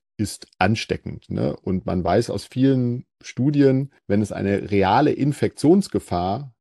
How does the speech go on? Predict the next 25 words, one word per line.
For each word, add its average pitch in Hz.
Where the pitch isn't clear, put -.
gibt, -
werden 107
Leute 104
fremdenfeindlicher -
oder 82
menschenfeindlicher. 85
Wahrscheinlich 123
ist -
das 98
auch -
anthropologisch 98
ein 90
Schutzmechanismus. 101
Wenn 98
ich 101
in 107
einer 90
Umgebung 113
lebe, 107
in 98
der 95
es 98
viele 131
Gefahren 107
gibt, -